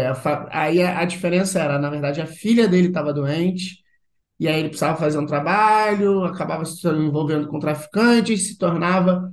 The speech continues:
um traficante de drogas, era mu-, muito, muito parecido no início, principalmente antes de ter essa diferença aí da filha,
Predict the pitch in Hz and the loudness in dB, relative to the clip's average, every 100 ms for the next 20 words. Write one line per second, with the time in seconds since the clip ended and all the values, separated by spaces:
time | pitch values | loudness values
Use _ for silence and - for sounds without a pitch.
0 | - - 160 175 180 - 160 160 156 175 | -12 -8 -2 -2 -2 -4 -6 -6 -4 2
1 | 196 220 208 202 190 196 196 196 196 220 | 4 4 2 2 4 4 4 2 2 2
2 | 262 240 220 220 214 196 202 202 196 208 | 2 0 -4 -4 -2 -2 -2 -2 0 0
3 | 247 - 180 170 170 165 160 160 165 160 | 0 0 -2 -2 -4 -4 -4 -4 -6 -10
4 | - - 151 143 147 - 143 143 151 - | -12 -8 -6 -4 -6 -6 -4 -4 -4 -6
5 | 131 139 139 - 170 175 175 | -6 -4 -6 -6 -2 -2 -4